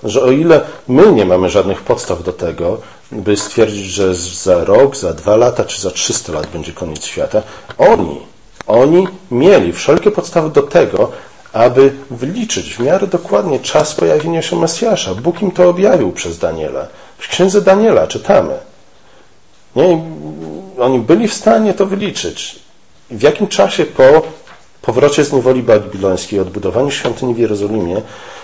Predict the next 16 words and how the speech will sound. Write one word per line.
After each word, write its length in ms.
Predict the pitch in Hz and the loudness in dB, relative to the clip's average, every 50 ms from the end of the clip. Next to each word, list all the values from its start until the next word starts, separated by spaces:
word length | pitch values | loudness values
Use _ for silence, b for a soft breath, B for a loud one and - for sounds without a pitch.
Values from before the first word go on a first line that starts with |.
| B B | B B
można 320 | 113 117 131 131 135 135 120 | 2 2 2 4 4 2 2
się 160 | - 135 120 | 2 0 -2
spodziewać 520 | - - - 117 113 127 127 123 123 - | -2 -6 -8 -8 -4 -2 -2 -2 -2 -4
Mesjasza? 640 | 123 120 - - 165 143 127 - - - - - - - - - | -6 -6 -6 -4 -2 -2 -2 -2 -4 -8 -12 -14 -14 -18 -6 0
To 80 | - 139 | 0 4
było 180 | 147 170 165 | 6 6 4
tak 220 | 165 - 160 156 - | 4 4 0 0 2
trochę 280 | - 160 151 - 151 | 2 2 4 6 6
jak 200 | 143 139 143 - | 6 6 4 2
z 160 | - - - - | -4 -6 -4 2
Saulem, 440 | - 165 135 101 85 76 69 69 69 - - B B B B B B B B B B | 4 6 6 6 4 0 -4 -6 -8 -10 -16 B B B B B B B B B B
któremu, 680 | - - 127 123 127 120 123 120 123 120 123 135 139 139 113 107 104 107 117 | -4 0 2 4 4 6 6 6 6 6 4 4 2 2 4 6 6 6 6
e, 40 | 120 | 4
Samuel 440 | - - 123 113 127 135 131 123 120 | 2 2 2 4 6 6 6 6 6
powiedział: 340 | - 117 110 101 113 107 104 | 2 0 0 2 2 2 2
„Słuchaj, 500 | - - - - 131 123 123 123 123 | 2 -2 2 4 4 6 6 4 2